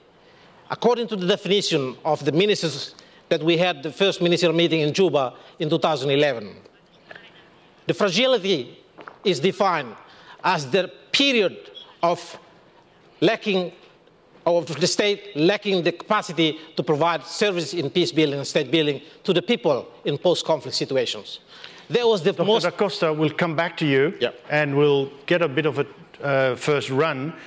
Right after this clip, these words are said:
Speaker 2: from our other panelists. But Minister Hussein, once again, welcome. I have a two-part question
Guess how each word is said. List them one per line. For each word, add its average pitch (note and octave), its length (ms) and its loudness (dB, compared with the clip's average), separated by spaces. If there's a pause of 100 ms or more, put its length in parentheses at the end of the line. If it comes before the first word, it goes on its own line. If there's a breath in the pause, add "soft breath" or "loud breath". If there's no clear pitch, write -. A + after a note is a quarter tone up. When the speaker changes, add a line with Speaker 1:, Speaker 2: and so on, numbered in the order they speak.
(140 loud breath)
Speaker 2:
from C3 260 -2
our C3 460 2 (160)
other C3+ 220 0
panelists. C3+ 580 -2
But D#3 120 0
Minister F#3+ 420 2
Hussein, C#3+ 520 -2 (460 loud breath)
once E3 220 0
again, D3+ 340 0
welcome. C#3+ 520 0 (520 loud breath)
I F#3+ 80 2
have G3+ 160 2
a G#3 60 0
two-part G3 580 0
question C3 580 -2